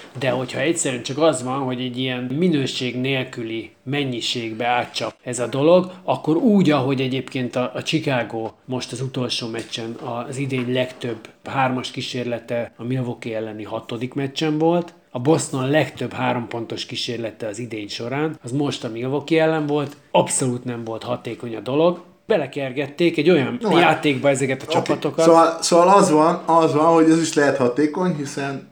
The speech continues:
Speaker 2: egy mérkőzésen, egy átlagos mérkőzésen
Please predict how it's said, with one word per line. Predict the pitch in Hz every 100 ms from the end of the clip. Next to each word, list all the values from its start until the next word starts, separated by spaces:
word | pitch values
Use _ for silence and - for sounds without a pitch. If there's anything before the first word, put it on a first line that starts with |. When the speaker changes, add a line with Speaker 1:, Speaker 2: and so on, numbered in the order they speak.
| _
Speaker 2:
egy | - 110
mérkőzésen, | 151 185 185 151 127 123 - 117 107
egy | 95
átlagos | 113 135 - 98 - -
mérkőzésen | 117 120 120 104 104 101 104 101 92